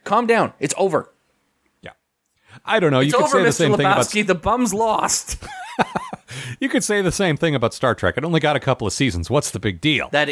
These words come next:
Speaker 1: well, you got me there.
Speaker 2: And people kept, like, you know, like, like, shouting until more things happened.
Speaker 1: Mm-hmm.
Speaker 2: So maybe they think that's gonna happen. I don't know.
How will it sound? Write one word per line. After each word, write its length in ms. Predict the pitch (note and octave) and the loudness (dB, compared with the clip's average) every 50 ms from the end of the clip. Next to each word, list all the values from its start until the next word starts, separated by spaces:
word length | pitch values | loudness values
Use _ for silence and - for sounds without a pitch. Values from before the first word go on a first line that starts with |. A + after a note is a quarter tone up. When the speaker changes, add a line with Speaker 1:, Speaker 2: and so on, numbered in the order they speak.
| C3+ | -6
Speaker 1:
well, 200 | C#3+ C#3+ C#3+ C#3+ | -6 -6 -4 -4
you 100 | C#3 C#3+ | -4 -4
got 160 | D3 E3 D#3+ C3+ | -4 -4 -6 -6
me 80 | C3+ | -8
there. 300 | A#2+ A#2 G#2 E2+ - - _ _ _ _ _ | -10 -10 -12 -12 -14 -20 _ _ _ _ _
Speaker 2:
And 160 | - B2 A2 - | -2 -2 0 2
people 280 | - D3 C#3 - C#3 - | 0 0 2 2 0 0
kept, 420 | - - C3 - - _ _ - | 2 0 0 0 -2 _ _ 0
like, 300 | B2+ A2+ G#2+ - - _ _ _ - G3+ - | 2 2 2 2 0 _ _ _ -20 -20 -8
you 140 | - B2 A2+ | -2 0 0
know, 240 | G#2+ F2 F2 F2+ - _ _ _ _ _ _ _ _ _ _ _ _ _ _ _ _ _ _ _ - | 2 2 0 0 -2 _ _ _ _ _ _ _ _ _ _ _ _ _ _ _ _ _ _ _ -12
like, 160 | A2 G2 - _ _ _ - - | -12 -12 -12 _ _ _ -20 -14
like, 160 | G#2 G2 E2+ | -14 -12 -10
shouting 540 | - - - B2+ G#2+ A#2 A#2+ G#2+ G2+ G#2 G2 | -10 -4 0 2 4 4 4 4 4 2 2
until 340 | F#2+ F2+ - G2+ G#2 F#2+ F#2 | 0 0 2 0 0 0 -2
more 220 | G#2 G#2 F#2 G2+ F#2+ | -2 0 2 2 2
things 240 | - G#3 G2+ G2 - | 2 2 0 2 2
happened. 400 | C3+ B2+ A#2 - E2 - B2+ C3+ | 2 0 0 -2 -8 -10 -10 -8
Speaker 1:
Mm-hmm. 80 | D#3+ E3+ | -6 -6
Speaker 2:
So 160 | E3 D#2+ F2 | -6 -6 -6
maybe 260 | F2+ F2+ F2 F2 G2+ | -4 -4 -4 -4 -2
they 120 | F#2 G2 | -2 -2
think 200 | F#2+ - A2 G#2+ | 0 0 0 2
that's 180 | - B2+ A#2+ - | 2 0 0 0
gonna 160 | - E2+ D#2 | -6 -8 -6
happen. 220 | D2+ E2 - - - | -8 -10 -12 -12 -8
I 100 | - A2+ | -6 -6
don't 100 | B2 E2+ | -6 -6
know. 120 | D2 F2 | -6 -10